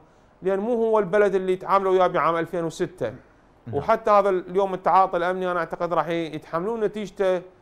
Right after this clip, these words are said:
Speaker 1: آه، في ال-، آه، يعني الأشهر القادمة، إذا ما
Speaker 2: نعم.
Speaker 1: الحكومة والقائد العام اتخذ قرارات، آه، يعتقد أنه لابد أن يرد الاعتبار للسيادة العراقية.
Speaker 2: طيب، أستاذ نبيل، يعني حل مثل هذه القضايا عن طريق المحاكم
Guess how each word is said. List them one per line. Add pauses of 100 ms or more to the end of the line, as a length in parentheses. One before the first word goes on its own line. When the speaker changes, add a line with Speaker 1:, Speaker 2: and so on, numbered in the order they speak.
(300)
Speaker 1:
آه،
في
ال-،
آه،
يعني
الأشهر
القادمة،
إذا
ما (300)
Speaker 2:
نعم.
Speaker 1:
الحكومة
والقائد
العام
اتخذ
قرارات، (420)
آه،
يعتقد
أنه
لابد
أن
يرد
الاعتبار
للسيادة
العراقية. (280)
Speaker 2:
طيب، (260)
أستاذ
نبيل،
يعني
حل
مثل
هذه
القضايا
عن
طريق
المحاكم